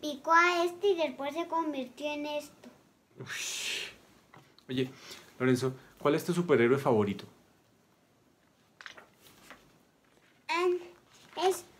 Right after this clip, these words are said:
Speaker 1: Hulk.
Speaker 2: ¿Tu superhéroe favorito es Hulk?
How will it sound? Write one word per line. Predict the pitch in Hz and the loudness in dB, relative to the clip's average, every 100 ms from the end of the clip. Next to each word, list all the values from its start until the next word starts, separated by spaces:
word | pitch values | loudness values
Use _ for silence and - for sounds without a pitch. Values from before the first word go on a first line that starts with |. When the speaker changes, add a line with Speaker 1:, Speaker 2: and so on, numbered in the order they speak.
| - - | -20 0
Speaker 1:
Hulk. | 403 403 359 330 302 269 - - - - - - - - _ _ - | 8 8 8 4 2 -2 -6 -14 -10 -8 -8 -12 -18 -20 _ _ -6
Speaker 2:
¿Tu | 135 | -2
superhéroe | - 143 160 185 | 2 2 4 2
favorito | 180 180 160 160 | 2 0 0 4
es | 190 - | 4 6
Hulk? | 247 349 - - | 4 4 2 -12